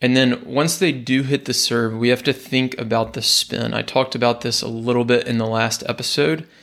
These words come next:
but the ball is naturally gonna bounce off of your strings and go to the right. So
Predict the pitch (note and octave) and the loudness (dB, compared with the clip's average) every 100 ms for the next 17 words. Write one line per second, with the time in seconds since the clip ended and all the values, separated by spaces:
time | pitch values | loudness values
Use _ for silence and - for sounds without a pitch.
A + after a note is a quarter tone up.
0 | - - - - A#2 B2+ A#2 B2+ D#3 F3 | -20 -20 -16 -10 -2 -2 2 2 4 2
1 | C3 B2 A2+ A#2 A#2+ - D3 D3 C#3 B2+ | 0 2 2 2 2 0 0 2 2 0
2 | A2+ A#2 A#2 B2 - - B2+ B2 - C3+ | 0 0 0 0 -2 -4 -4 -2 -2 -4
3 | C3 B2 - - B2 B2+ E3+ F#3+ F#3 B2+ | 0 0 0 -2 -2 -2 -2 -4 -4 -2
4 | B2 A3 A#2+ - A#2+ A2+ - A2+ - - | 0 0 -2 -4 -6 -4 -4 -2 -4 -12
5 | - _ - _ - - B2 A#2+ A#2+ | -20 _ -20 _ -6 0 4 4 2